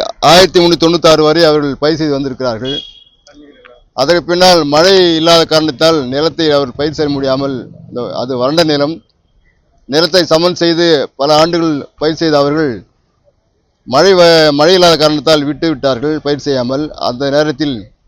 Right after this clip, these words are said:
கிட்டத்தட்ட இருபத்தி ரெண்டு ஆதிக்க சாதிகள் அதே ஊரில் வாழ்கிறார்கள். அத்தனை பேரும் நிலச்சொந்தார்கள். அவர்களெல்லாம்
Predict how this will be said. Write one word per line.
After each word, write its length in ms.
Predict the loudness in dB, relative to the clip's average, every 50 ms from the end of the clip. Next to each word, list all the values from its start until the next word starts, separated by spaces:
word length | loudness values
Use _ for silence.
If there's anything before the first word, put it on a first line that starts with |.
| _ _ _ _ _ _ _ _ _ _ _ _ _ -4
கிட்டத்தட்ட 420 | -2 -2 0 0 0 0 4 4 4 4 4 4 2
இருபத்தி 340 | 4 4 2 2 2 2 2
ரெண்டு 200 | 2 4 4 4 4 4 4 2 2 2 4 4
ஆதிக்க 320 | 4 4 2 2 2 2 4 6
சாதிகள் 380 | 4 4 4 4 2 2 0 -2 -8 _ -20 _ _ _ -20 -20 _ _ _ -20 -16 -8 -6 -4
அதே 180 | 0 2 2 2 2
ஊரில் 220 | 2 2 2 4 4
வாழ்கிறார்கள். 520 | 4 4 2 2 0 0 0 -2 -4 -6 -8 -12 _ _ _ _ _ _ _ _ -20 -20 _ _ _ _ _ _ _ _ _ _ _ _ _ _ _ _ _ _ _ _ _ _ _ _ _ _ _ -4 -4
அத்தனை 280 | -2 0 0 0 2 2 2 2
பேரும் 280 | 2 2 2 2 0 -2 -2 0
நிலச்சொந்தார்கள். 720 | 0 0 0 2 0 0 2 2 2 0 0 -2 -6 -6 -6 -10 _ _ _ _ -2 0
அவர்களெல்லாம் 480 | 0 2 2 2 2 4 4 2 2